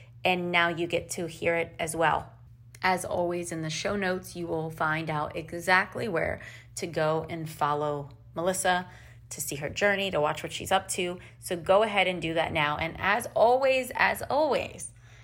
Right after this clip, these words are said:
I want to invite you to share this episode with someone you know that is either in this kind of transition of leaving a relationship that no longer serves them, or that is in a space of, "Should I leave?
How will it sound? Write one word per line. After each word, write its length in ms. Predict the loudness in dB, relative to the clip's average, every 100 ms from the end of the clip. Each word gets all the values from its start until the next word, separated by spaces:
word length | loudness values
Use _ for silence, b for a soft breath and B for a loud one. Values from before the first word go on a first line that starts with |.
| B B
I 120 | -2 0
want 200 | 0 0
to 100 | -2
invite 340 | 0 0 0
you 240 | -2 -6 -8
to 280 | -12 -8 -8
share 300 | -4 -2 0
this 160 | 2 2
episode 560 | 0 -4 -4 -2 -2
with 180 | -6 -6
someone 360 | -6 -4 -4 -4
you 120 | -6
know 440 | -4 -2 -4 -6 B B B B -2
that 360 | 2 2 0 -6
is 560 | -6 -4 -2 -4 -10 -16 -20 -20 -20 -10
either 480 | -4 -2 -2 -4 -6
in 200 | -4 -2
this 200 | -2 -2
kind 180 | -2 -2
of 100 | -2
transition 680 | -4 -4 -4 -4 -4 -6 -6
of 200 | -6 -6
leaving 340 | -4 -4 -4
a 60 | -4
relationship 680 | -4 -4 -6 -8 -10 -8
that 120 | -6 -4
no 300 | -4 -6 -8 -4
longer 320 | -4 -4 -6
serves 360 | -4 -6 -4
them, 220 | -4 -4 -2
or 420 | 4 8 8 4 B B B B
that 220 | 4 4 4
is 160 | 0
in 140 | -2 -2
a 60 |
space 380 | 0 2 2 2
of, 200 | 0 -2 -10 -12
"Should 260 | -4 0
I 100 | 0
leave? 380 | -2 -8 -12